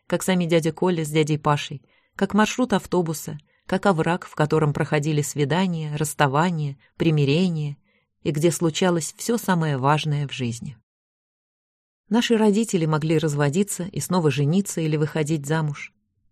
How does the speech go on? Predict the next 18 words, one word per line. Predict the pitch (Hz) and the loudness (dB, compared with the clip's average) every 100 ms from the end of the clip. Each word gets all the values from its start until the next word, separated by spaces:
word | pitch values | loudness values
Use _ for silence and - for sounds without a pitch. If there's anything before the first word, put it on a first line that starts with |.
| _ | _
У | 185 | 2
нас | 220 | 2
появлялись | - 214 190 202 214 180 | 4 2 4 4 4 4
братья | 151 196 208 165 | 4 2 0 -4
или | 156 147 | -2 -2
сестры, | 139 160 170 - 151 - _ | 0 0 0 -4 -12 -14 _
мы | 170 202 | 2 4
переезжали | 220 202 202 240 240 | 6 4 4 2 2
в | 160 | 0
другие | 147 147 156 151 | -2 -2 0 0
районы, | 151 156 196 175 160 _ _ _ - | 0 0 0 -2 -6 _ _ _ -2
но | 185 | -2
все | - 254 254 | 0 0 2
жизненные | 226 208 175 156 151 | 2 2 2 2 0
потрясения | 156 151 156 - 226 196 160 | -2 -2 -4 0 0 0 0
переносили | 175 180 202 208 254 226 | 0 0 0 0 -2 0
достаточно | 175 160 190 185 - 165 | -2 -2 -4 -4 -6 -6
спокойно. | - 160 147 147 135 | -6 -8 -4 -4 -4